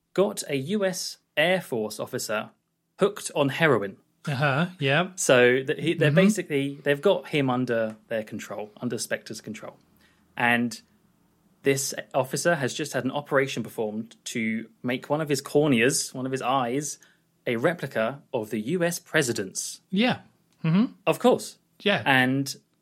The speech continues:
Speaker 1: that to recuperate, he is being moved to a clinic outside London. Huh, how's about that?
Speaker 2: <laughs>
Speaker 1: And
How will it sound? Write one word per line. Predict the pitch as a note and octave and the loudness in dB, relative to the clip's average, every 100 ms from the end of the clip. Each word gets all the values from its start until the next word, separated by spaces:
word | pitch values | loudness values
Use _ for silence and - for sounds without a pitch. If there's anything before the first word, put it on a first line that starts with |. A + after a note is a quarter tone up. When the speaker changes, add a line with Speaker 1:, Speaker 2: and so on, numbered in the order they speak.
| _ _ _ | _ _ _
Speaker 1:
that | C3+ C3 - - _ | 2 2 -2 -6 _
to | - C#3+ | -4 -2
recuperate, | C3+ C#3 G3+ G3 D3+ D#3 - - | 0 0 0 2 0 0 -4 -12
he | _ C#3+ C3+ | _ -2 -2
is | C3 | 0
being | D3 C#3 | -2 0
moved | D3+ D3+ D3 - - | 0 -2 -6 -12 -8
to | B2+ | -6
a | A#2+ | -6
clinic | - E3+ E3 - - _ _ _ A#2 | -4 -4 -4 -10 -20 _ _ _ 0
outside | G#2 A2 D3+ D#3 F#3+ | 0 0 2 2 4
London. | C4 D#4 C#4+ B2+ G#2+ | 2 2 6 6 6
Huh, | G#2+ C#4 G3 | -2 -2 0
how's | G3 A3 G3+ | -2 -2 2
about | F#3 F3 B2 | 2 2 -2
that? | B3+ - - - | -4 -4 -10 -10
Speaker 2:
<laughs> | - _ _ _ - | -20 _ _ _ -2
Speaker 1:
And | A#2 A#2 A#2 A2+ | 2 2 0 -4